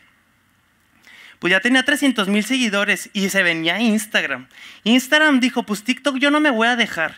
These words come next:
y yo voy a sacar los Reels". Mismo formato y mismo tipo de entretenimiento. Yo ya acá estaba haciendo todo mi desorden, pero obviamente aquí en Instagram, pues ahí es donde tengo a todos mis amigos, a mi familia, donde tengo todas mis fotos ahí de inventado.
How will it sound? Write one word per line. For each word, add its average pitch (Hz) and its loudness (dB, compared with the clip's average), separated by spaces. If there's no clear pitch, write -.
y 180 -6
yo 185 0
voy 208 0
a 254 2
sacar 233 -2
los 196 -2
Reels". 151 -6
Mismo 262 4
formato 262 2
y 214 -2
mismo 220 0
tipo 247 -2
de 262 0
entretenimiento. 175 -4
Yo 180 0
ya 247 2
acá 285 -2
estaba 285 0
haciendo 277 0
todo 277 0
mi 247 2
desorden, 226 -4
pero 165 -4
obviamente 240 0
aquí 247 -6
en 254 0
Instagram, 247 0
pues 185 -6
ahí 180 0
es 170 -4
donde 240 0
tengo 233 -2
a 233 -6
todos 269 0
mis 277 2
amigos, 226 0
a - 0
mi 226 2
familia, 208 -2
donde 240 -2
tengo 226 -6
todas 254 -4
mis 247 0
fotos 220 -8
ahí 240 -4
de 240 -2
inventado. 220 -2